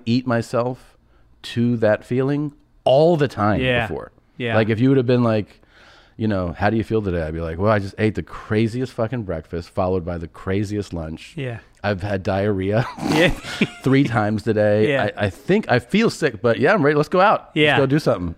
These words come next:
Speaker 1: you know? And, like, you just walk through life like that.
Speaker 2: Yeah.
Speaker 1: It's insane.
Speaker 2: You push your, like, I find the biggest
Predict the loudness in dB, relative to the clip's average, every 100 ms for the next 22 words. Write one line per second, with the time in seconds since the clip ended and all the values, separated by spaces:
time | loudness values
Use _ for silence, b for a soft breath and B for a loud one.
0 | -8 -4 -2 -2 -2 0 0 0 -4 -4
1 | -8 -16 _ _ _ _ b b -2 0
2 | 0 -2 -2 0 0 0 -4 -6 -2 0
3 | 2 4 2 0 -2 -2 0 0 0 -2
4 | -2 0 0 0 -2 2 2 0 -2 -4
5 | 0 0 2 0 0 -2 0 2 2 -2
6 | -2 0 0 2 -2 -6 -12 -14